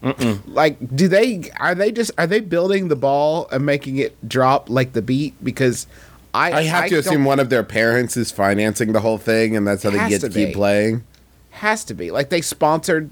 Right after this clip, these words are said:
Speaker 2: all of twenty twelve. It's, like, their year.
Speaker 1: Yeah.
Speaker 2: It's like, it seems like you can't do anything
Speaker 1: Without
Speaker 2: without
Speaker 1: the
Speaker 2: one of
Speaker 1: Black
Speaker 2: those
Speaker 1: Eyed
Speaker 2: guys
Speaker 1: Peas.
Speaker 2: sneaking in.
Speaker 1: Yeah.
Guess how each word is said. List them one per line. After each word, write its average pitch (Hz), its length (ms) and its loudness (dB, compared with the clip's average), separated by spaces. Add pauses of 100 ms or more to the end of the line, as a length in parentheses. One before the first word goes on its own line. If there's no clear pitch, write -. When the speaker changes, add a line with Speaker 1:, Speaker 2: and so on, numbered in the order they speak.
(120)
Speaker 2:
all 135 240 4
of 131 100 -2
twenty 135 280 -4
twelve. 135 380 2
It's, 135 100 -6
like, 110 200 -4
their 123 200 2
year. 120 400 -4 (260)
Speaker 1:
Yeah. 131 140 0
Speaker 2:
It's 202 100 2
like, 208 200 0 (280)
it 175 120 -4
seems 254 320 -2
like 302 180 -2
you 196 80 -10
can't 233 340 -4
do 185 220 -2
anything 135 800 -2 (360)
Speaker 1:
Without 139 60 -6
Speaker 2:
without 170 240 2
Speaker 1:
the 151 60 0
Speaker 2:
one 185 120 2
of 190 40 -2
Speaker 1:
Black 185 100 2
Speaker 2:
those 190 120 0
Speaker 1:
Eyed - 40 -18
Speaker 2:
guys 175 200 4
Speaker 1:
Peas. - 40 -4
Speaker 2:
sneaking 190 540 -4
in. 202 420 -4
Speaker 1:
Yeah. 98 280 -2